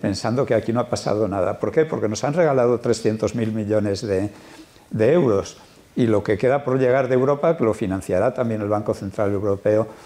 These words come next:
en buena parte, ¿no? Eh, entonces, hay que aprovechar ese dinero europeo para la digitalización. Pero, mm, bu-, dando el toque pesimista una vez más, aunque quería terminar de forma optimista, <laughs> eh,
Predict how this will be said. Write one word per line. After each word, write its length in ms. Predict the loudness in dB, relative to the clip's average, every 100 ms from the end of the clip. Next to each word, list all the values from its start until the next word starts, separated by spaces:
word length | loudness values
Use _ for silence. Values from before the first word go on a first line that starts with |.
| -20 -20 -10 -4
en 100 | -2
buena 300 | 0 -2 -2
parte, 340 | -4 -2 -2
¿no? 160 | -2 -4 -8 -20 -20 -6
Eh, 400 | -2 0 -2 -4 -10 -8 -8
entonces, 640 | -4 -4 0 0 0 -8 -20 -14 -4
hay 180 | 0 2
que 80 | 0
aprovechar 520 | 2 2 2 0 0
ese 200 | 2 2
dinero 240 | 2 4
europeo 720 | 4 4 0 2 4 4 2
para 200 | 0 0
la 80 | 0
digitalización. 1000 | -2 -4 -4 -2 -2 -2 -4 0 0 -2 -6 -20 -20 -20 -20 -4
Pero, 320 | 0 2 2 0 -12 -12
mm, 380 | -8 -6 -4 -4
bu-, 100 | -4 -4 -2
dando 280 | 0 0 0
el 60 |
toque 200 | 0 -4
pesimista 540 | -4 -4 -4 -4 -2 -2
una 140 | 0
vez 120 | -2
más, 200 | -2 -2
aunque 260 | -2 -2 -2
quería 320 | 0 2 2
terminar 420 | 2 -2 0 0
de 60 | -2
forma 280 | -4 -2 -2
optimista, 680 | 0 0 0 0 -2 -2 -6 -18 -18 -18
<laughs> 340 | -18 -16 -4
eh, 180 | 0